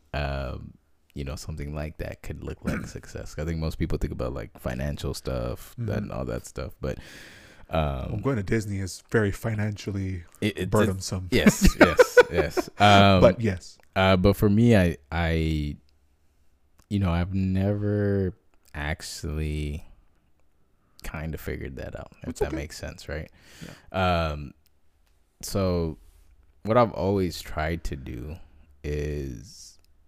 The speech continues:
Speaker 1: one, just be the best version of myself.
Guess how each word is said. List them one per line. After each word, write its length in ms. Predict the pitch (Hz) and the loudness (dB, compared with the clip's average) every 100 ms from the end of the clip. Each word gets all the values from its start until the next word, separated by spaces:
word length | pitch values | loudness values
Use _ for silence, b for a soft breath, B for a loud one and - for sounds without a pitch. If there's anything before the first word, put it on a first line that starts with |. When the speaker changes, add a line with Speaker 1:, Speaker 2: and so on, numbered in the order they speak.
| _ _ _ _ _ _ _ _ _ _ | _ _ _ _ _ _ _ _ _ _
Speaker 1:
one, 420 | 87 90 87 87 | -6 -2 -2 -2
just 280 | 82 78 - - _ | -4 -6 -8 -18 _
be 480 | - 85 82 80 82 | -4 -4 -4 -4 -6
the 200 | 80 76 - - | -4 -6 -6 -4
best 400 | 71 73 - - - | -2 -4 -10 -12 -12
version 520 | 73 67 - 78 - - | -12 -12 -14 -16 -16 -18
of 200 | - 90 | -14 -12
myself. 580 | 90 104 - - - - | -12 -12 -12 -10 -12 -14